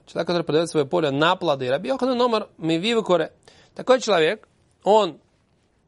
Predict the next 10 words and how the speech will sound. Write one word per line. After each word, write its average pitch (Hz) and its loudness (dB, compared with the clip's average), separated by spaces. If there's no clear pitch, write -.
продает 170 0
свое 175 2
поле, 285 -2
чтобы, 233 2
э, 127 -4
кто-то 190 2
брал 156 2
с - -18
него 143 -4
плоды. 135 -4